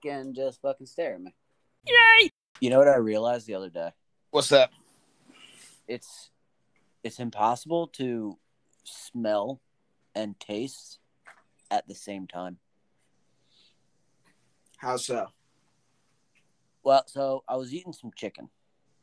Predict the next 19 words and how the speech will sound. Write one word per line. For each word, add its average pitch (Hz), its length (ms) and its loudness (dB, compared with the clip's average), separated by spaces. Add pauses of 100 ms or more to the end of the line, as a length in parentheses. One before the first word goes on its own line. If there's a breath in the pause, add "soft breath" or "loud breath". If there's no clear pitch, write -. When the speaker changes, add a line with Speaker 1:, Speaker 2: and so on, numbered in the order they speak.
(840)
Speaker 1:
and 117 720 -4
there 110 220 -4
was, 107 180 -8
like, 107 220 -6
this, - 240 -16
um, 92 460 -4 (640)
wickless 123 800 -6 (580)
candle 120 680 -6 (500)
type 104 240 -4
of 98 100 -10
thing. 87 420 -12 (280)
So, 110 200 0
like, 110 180 -2
as 190 160 0
I'm 185 100 -4
kinda 165 240 -4
chewing 135 240 -4
some 113 140 -14
chicken, 123 340 -4